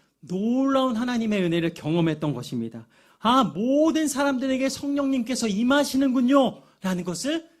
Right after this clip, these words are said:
깨달은 것입니다. 그들에게 있는 모든 편견이 무너지고 다시 한번 성령께서 놀랍게 역사하시는 기적의 현장이 그 삶 가운데 펼쳐지는 것을 보게 하십니다. 이들은 방언으로 말하고 하나님을 찬양하기 시작했습니다.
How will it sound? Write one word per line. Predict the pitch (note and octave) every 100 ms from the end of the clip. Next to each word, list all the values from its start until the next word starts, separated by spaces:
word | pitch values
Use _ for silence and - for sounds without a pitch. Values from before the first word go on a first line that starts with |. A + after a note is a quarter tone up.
| _ _
깨달은 | - G3 G#3 F#3+ F3+
것입니다. | C3+ C3+ A#2 - _ _ _ -
그들에게 | A#3+ B3+ C4+ A#3+ B3
있는 | A#3 G#3+
모든 | D#3 G#3+ C#4 D#4 D#4+ D#4 -
편견이 | - D#4 D4 D4 C#4+
무너지고 | G3+ G3 G3+ G3 G3 C#4 B3+ - - _ -
다시 | E3 G#3 A#3+
한번 | A#3+ A3+
성령께서 | - D#4+ D#4+ D#4+ D#4 C#4 A3+
놀랍게 | D3+ A3+ D4 D4+ D4
역사하시는 | G3 G3+ - C4+ B3+ A#3+ C#4 B3 - - _
기적의 | - A#3 C4+ D4 C#4
현장이 | C4 A#3 A3+ G#3 E3
그 | G3
삶 | F3 A3+ G#3
가운데 | G3+ F3 D3
펼쳐지는 | - D4 D4 C#4 B3 G#3+
것을 | E3+ G3+ C4 - _ _
보게 | E3 D#3
하십니다. | D3 F#3 F#3+ C#3+ - B2 _ _ _ _ _
이들은 | G#3 A3+ C4 B3
방언으로 | - A3+ B3+ B3+ B3
말하고 | A3+ G#3+ G#3+ G3+
하나님을 | B3+ C4 A#3+ A3+ G#3+
찬양하기 | - C#4+ C#4+ D4 C4+ A3
시작했습니다. | - A#3 A3 G#3 D#3 C3+ A#2